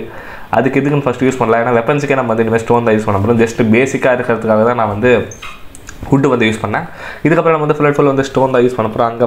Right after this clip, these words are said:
பாத்தீங்கன்னா, நம்மளுக்கு அயன்லாம் அப்படியே கொட்டி கிடக்குது கீழே. So, அதெல்லாம் எடுக்கலாம். எனக்கு தெரிஞ்சு வுட்டில் வந்து அயன் வராதுன்னு நினைக்கிறேன். நீங்க என்ன நினைக்கிறீங்க அப்படின்னு சொல்லி மறக்காம கீழே comment பாக்ஸ்ல leave பண்ணுங்க. So, நம்ம வந்து first ஸ்டோன்ல தான் நம்ம பண்ணோம் pickaxe. So, ஸ்டோன்ல பண்ணதுக்கப்புறம் நம்ம வந்து further போலாம்.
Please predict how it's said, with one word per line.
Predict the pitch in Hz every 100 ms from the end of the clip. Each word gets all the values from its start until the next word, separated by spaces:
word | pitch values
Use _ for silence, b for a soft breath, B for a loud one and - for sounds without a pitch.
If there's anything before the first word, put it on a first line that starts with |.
| 120
பாத்தீங்கன்னா, | 135 139 139
நம்மளுக்கு | 123 110 101
அயன்லாம் | 120 143 139
அப்படியே | 131 135 - 143
கொட்டி | 143 156 143
கிடக்குது | 135 131 123
கீழே. | 135 131 156 B B B B
So, | - 113
அதெல்லாம் | 113 127 123
எடுக்கலாம். | 127 139 139 -
எனக்கு | 135 156
தெரிஞ்சு | 175 190 185 123
வுட்டில் | 135 208 190
வந்து | 180 151
அயன் | 160 131
வராதுன்னு | 139 143 135
நினைக்கிறேன். | 127 127 123 127
நீங்க | 127 131
என்ன | 131
நினைக்கிறீங்க | 127 123 117
அப்படின்னு | 117
சொல்லி | 110 110
மறக்காம | 107 110 107
கீழே | 147 135
comment | 117 113
பாக்ஸ்ல | 107 107
leave | 107
பண்ணுங்க. | 101 110 139 B B B -
So, | 123
நம்ம | 117 127
வந்து | 127 160 156 127
first | 110 - 139 131 110 92 95 - - -
ஸ்டோன்ல | - 160 196 220 196 165
தான் | 160
நம்ம | 139 120
பண்ணோம் | 120 123 123 117
pickaxe. | 123 110 120 - 135 - B B B B B -
So, | 113
ஸ்டோன்ல | 110 143 147 131
பண்ணதுக்கப்புறம் | 120 117 117 131
நம்ம | 117 107
வந்து | 110 113
further | 110 113 110
போலாம். | 104 107